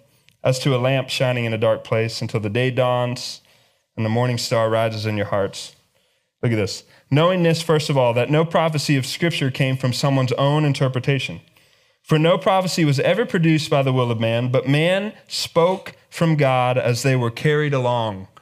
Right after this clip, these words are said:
by the Holy Spirit. Isn't that cool? What a great way to describe it. And it's, again, the same thing. You fed that homeless person as you were carried along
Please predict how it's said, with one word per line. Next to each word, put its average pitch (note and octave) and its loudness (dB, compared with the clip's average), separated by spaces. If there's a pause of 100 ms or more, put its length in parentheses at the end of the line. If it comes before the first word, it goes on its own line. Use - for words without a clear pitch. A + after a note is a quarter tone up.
(180)
by A#2+ 0
the A2 -2
Holy A2+ -2
Spirit. F#2 -8 (340)
Isn't D3 2
that E3+ -2
cool? D#3 -2 (240)
What D3+ 2
a D3 0
great D3 2
way C#3+ 0
to C3+ -2
describe A#2 -2
it. - -12 (320)
And D#3+ 0 (160)
it's, E3 2
again, F3 0
the C3 4
same E3+ 0
thing. D#3+ -2 (160)
You G#3 2
fed G3 0
that D#3+ 0
homeless E3+ 0
person D3+ 0
as C3+ 2
you D3+ 2
were C#3 2
carried E3+ 0
along C3+ -2